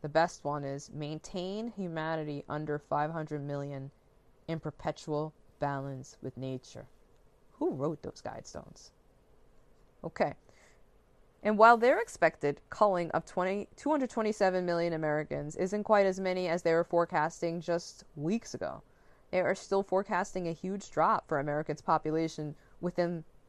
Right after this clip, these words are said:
less than eight years, as the article, um, it's less than five years as the reading, a population drop-off which is still inadequately explained, even using their twenty-four explanation.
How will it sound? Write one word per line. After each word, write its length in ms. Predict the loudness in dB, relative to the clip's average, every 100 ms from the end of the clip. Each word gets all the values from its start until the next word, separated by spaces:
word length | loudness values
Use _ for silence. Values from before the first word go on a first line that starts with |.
| -20 -20 -20 -12
less 240 | -2 -2 0
than 160 | -4
eight 160 | -2 -2
years, 340 | 0 0 0
as 160 | -2 -4
the 260 | -2 -2 0
article, 600 | 2 0 0 -2 -2 -2 -2
um, 360 | -2 -2 -6
it's 160 | -8 -6
less 180 | -6 -6
than 120 | -6
five 240 | -4 -2
years 220 | -4 -6
as 160 | -6 -8
the 100 | -6
reading, 320 | -4 -6 -8 -14 -20 -14 -4
a 60 |
population 640 | 4 4 4 4 2 0
drop-off 360 | 4 4 4 0
which 160 | -2 0
is 340 | 0 0 -8 -20
still 540 | -2 4 6 6 2 -8 -20 _ -20 _ -20 -20 -20 -14 -2
inadequately 800 | 2 6 8 8 4 0 0 0
explained, 640 | -2 -6 -12 -10 -10 -12 -18 -20 -20 -20 _ _ -14 -2
even 320 | 0 2 2
using 260 | 0 0 0
their 140 | -2
twenty-four 520 | -2 -2 -2 0 2
explanation. 680 | 0 -2 -6 -6 -8 -10 -12